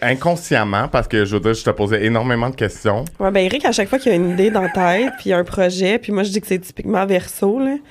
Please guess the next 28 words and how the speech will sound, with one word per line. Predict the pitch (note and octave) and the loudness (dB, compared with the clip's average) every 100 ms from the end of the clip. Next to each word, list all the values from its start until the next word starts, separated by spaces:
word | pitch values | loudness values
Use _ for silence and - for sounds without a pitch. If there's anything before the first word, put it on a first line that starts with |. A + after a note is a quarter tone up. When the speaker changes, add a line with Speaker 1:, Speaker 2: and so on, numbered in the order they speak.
| - | -8
Speaker 1:
Ouais. | F2+ F2+ - | -4 -4 -2
Speaker 2:
Les | G3+ | -2
gars | F3+ F#3+ | 2 2
Verseau | G3 F3+ - G#3+ | 2 -2 -2 -2
sont | - F#3+ | 0 0
de | F#3 | -2
ma-, | - | -4
je | - | -4
sais | |
pas | F3+ A3+ A#3 | -2 0 0
pourquoi | - G#3+ | -2 -4
je, | G#3 - - | -4 -6 -10
je | - | -4
sors | F3+ F#3 | -2 -2
tout | F#3+ | -2
le | |
temps | A3+ | -2
l'astrologie | G#3+ F3+ G3 F3 F#3+ | -2 -4 -2 -2 0
là-dedans, | G3 F3 | -2 -2
parce | G#3+ - | -6 -8
que | - - - _ _ _ | -8 -8 -12 _ _ _
je | - | -18
suis | - | -14
zéro | F3+ F3 G3 | -4 -4 -4
professionnelle | F#3+ F3+ F3+ E3+ F#3 F3+ - | -6 -4 -2 -2 -2 -2 -2
en, | F#3+ | -2
en | F3 | 0
astrologie. | F3 - F3+ F3+ A#3+ | -2 -2 -2 0 -2